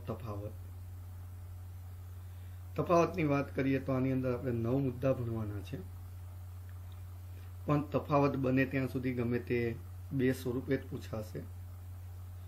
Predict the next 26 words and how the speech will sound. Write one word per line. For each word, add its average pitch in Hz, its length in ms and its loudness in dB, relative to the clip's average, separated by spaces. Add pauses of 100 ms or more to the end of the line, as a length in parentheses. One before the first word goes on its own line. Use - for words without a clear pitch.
(140)
કા 123 140 0
ઉચ્ચ 120 280 0
સપાટી, 123 460 0
મધ્ય 117 320 2
સપાટી, 117 520 -2 (1040)
કા 120 140 -2
મધ્ય 113 360 2
સપાટી, 120 400 0
તળ 120 280 2
સપાટી 113 540 -2 (840)
અને 110 260 -2
કા 117 200 2 (720)
ઉચ્ચ 143 220 0
સપાટી 123 480 2
અને 113 160 0
તળ 104 260 -2
સપાટી. - 480 -10 (1200)
એટલે 156 240 6
વિદ્યાર્થી 156 440 6
મિત્રો, 165 340 4 (260)
આ 143 60 4 (120)
ત્રણ 147 280 4
માર્ક્સના 151 460 2
પ્રશ્ન 143 420 -2
જો 127 120 2
પૂછાય 113 500 -4